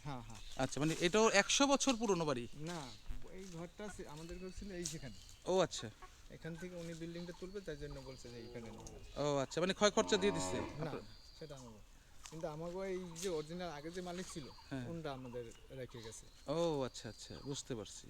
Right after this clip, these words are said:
Speaker 1: সেই কারণে আমাদের বাড়ি ওইটা ছিল, দাদা বিক্রি করে দিছে, যার জন্য এই বাড়িতে আইছি।
Speaker 2: আচ্ছা,
Speaker 1: আমার
Speaker 2: আচ্ছা।
Speaker 1: বাবার কা-, দাদার কাছ থেকে উনি আনছিল আগের মালিকে।
Speaker 2: আচ্ছা,
Speaker 1: "তো
Speaker 2: আচ্ছা।
Speaker 1: তোমাদের তো এই বাড়িতে কষ্ট হয়, তাই এই বাড়িতে থাকো।"
Speaker 2: এই বাড়িতে। হ্যাঁ, অনেক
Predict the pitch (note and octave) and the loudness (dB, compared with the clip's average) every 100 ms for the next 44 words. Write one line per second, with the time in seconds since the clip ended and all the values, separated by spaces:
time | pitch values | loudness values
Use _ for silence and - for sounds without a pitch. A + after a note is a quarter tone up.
0 | - - C3+ C#3 C3+ C3 - - - - | -14 -14 -14 -12 -12 -14 -16 -18 -18 -18
1 | - - - - - E3+ F3+ F3+ F3+ E3 | -16 -16 -16 -14 -8 -4 0 0 0 -2
2 | E3 E3 G3+ F3 D#3 D#3+ D#3+ - F3+ F3 | -2 -6 -6 -4 -4 -4 -6 -6 -6 -4
3 | E3+ E3+ E3+ G3+ E3 D#3 D#3 D#3 D3+ D3 | -2 -4 -4 -4 -4 -4 -6 -4 -4 -4
4 | D3 D3+ C#3+ - C3+ - - - - - | -4 -6 -4 -8 -8 -10 -14 -14 -16 -14
5 | - D3 - G3+ - D#3 C#3+ - A#2 D3+ | -10 -6 -6 -6 -6 -4 -4 -6 -8 -6
6 | D3 D3 D3+ - - D3 C#3 C3+ C#3+ D#3 | 0 2 2 -2 -10 -12 -10 -6 -2 0
7 | D#3 D#3+ F#3 E3+ D#3 C#3+ D3 C3+ C3 C3 | 0 -2 -2 0 0 -2 -4 -4 -6 -6
8 | B2 A#2+ A#2+ A#2 G#2+ - - - C#3+ - | -6 -6 -6 -8 -8 -12 -8 -4 -2 -2
9 | B2+ - D3+ D3 C#3+ C#3+ D#3+ D3 C#3+ - | -4 -4 -6 -4 -2 -2 -2 -2 -4 -8
10 | - D3 D#3 D#3 D#3+ - C#3+ - A3 D#3 | -10 -4 -4 -4 -6 -6 -6 -4 -4 -4
11 | C#3 C3 C#3 C3 B2+ A#2+ - A2 G2+ - | -6 -8 -8 -8 -8 -10 -10 -14 -14 -16
12 | - - - B2+ B2 A#2 A2 - - - | -16 -14 -4 -2 0 -2 -6 -8 -10 -8
13 | - - - - - - - - - - | -8 -10 -10 -12 -12 -12 -14 -14 -16 -16
14 | - - - - D#3+ F#3+ D#3 D#3 D#3 | -16 -16 -14 -12 -6 -4 -2 -2 -4